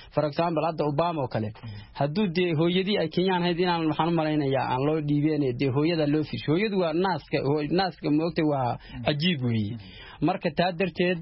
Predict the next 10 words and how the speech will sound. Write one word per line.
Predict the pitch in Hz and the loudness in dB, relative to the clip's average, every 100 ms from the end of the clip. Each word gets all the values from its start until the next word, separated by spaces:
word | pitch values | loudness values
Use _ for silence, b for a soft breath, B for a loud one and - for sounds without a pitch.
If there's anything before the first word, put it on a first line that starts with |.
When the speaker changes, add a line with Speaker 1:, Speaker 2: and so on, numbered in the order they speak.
| 175 | 0
Speaker 1:
een, | 147 147 143 | 0 2 0
waxaa | 143 175 165 | 2 2 2
weeye, | 151 143 139 135 127 - - - | 2 2 2 2 0 -4 -20 -20
saamayn | - - 147 165 180 | -6 0 0 0 0
ba-, | 151 139 - 135 | 0 -2 -4 0
badan | 143 165 147 | 0 0 2
buu | 151 | 2
leeyahay. | 156 151 156 165 B B B | 2 2 2 -2 B B B
Suldaamadoo | - - 190 165 180 180 190 170 139 | -8 -2 0 2 0 0 0 0 -2
kale, | 135 117 | -2 -4